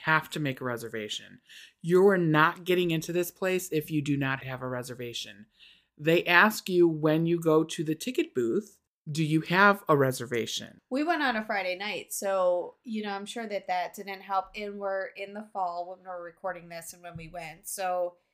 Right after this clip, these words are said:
Speaker 2: that might have made it a little bit more busy. But I hundred percent agree with you. You've got to make a reservation for this place 'cause it was very busy.
Speaker 1: Yes, very much so.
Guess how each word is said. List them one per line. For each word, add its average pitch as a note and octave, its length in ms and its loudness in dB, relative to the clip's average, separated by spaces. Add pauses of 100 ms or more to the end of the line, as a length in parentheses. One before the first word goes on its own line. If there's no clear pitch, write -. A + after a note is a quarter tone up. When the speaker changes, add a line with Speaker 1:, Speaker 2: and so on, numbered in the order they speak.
(240)
Speaker 2:
that G3+ 220 0
might G3 160 -2
have F#3+ 100 -8
made F#3 220 -6
it F3+ 40 -6
a F3 60 -6
little F3+ 160 0
bit F3+ 160 -4
more F3+ 180 -8
busy. F3 300 -12
But F3+ 260 -6
I G3 260 -4
hundred G3 240 -12
percent F#3 360 -14
agree E3+ 200 -14
with F3 200 -12
you. G#3 260 -6
You've F3+ 460 -14
got E3 280 -8
to F3+ 100 -20
make E3 160 -20
a D#3+ 60 -18
reservation D#3 580 -18
for - 80 -20
this E3 220 -18
place E3 260 -12
'cause F#3 260 -12
it F#3+ 220 -14
was F#3 560 -6 (520)
very F#3 380 -2
busy. D#3 600 -10 (400)
Speaker 1:
Yes, B2+ 420 -4
very C#3 300 -2
much B2 320 -6
so. A#2 340 -10